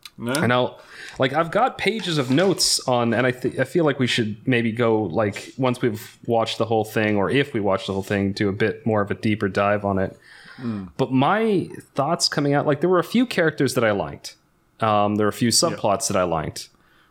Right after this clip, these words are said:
Speaker 2: There was a lot
Speaker 1: I
Speaker 2: of
Speaker 1: already
Speaker 2: cringe.
Speaker 1: know we have differing views on this.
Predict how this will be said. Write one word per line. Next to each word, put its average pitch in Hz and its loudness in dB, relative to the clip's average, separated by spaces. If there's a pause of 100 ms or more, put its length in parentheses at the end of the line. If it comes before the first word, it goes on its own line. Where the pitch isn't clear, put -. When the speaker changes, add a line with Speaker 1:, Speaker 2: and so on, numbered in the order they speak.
(120)
Speaker 2:
There 123 4
was 113 0
a 104 2
lot 104 2
Speaker 1:
I - 4
Speaker 2:
of 139 -4
Speaker 1:
already 135 2
Speaker 2:
cringe. 120 2
Speaker 1:
know 98 0 (200)
we 110 -6
have 107 -2 (180)
differing 113 -2
views 101 -6
on 127 -2 (160)
this. 147 -2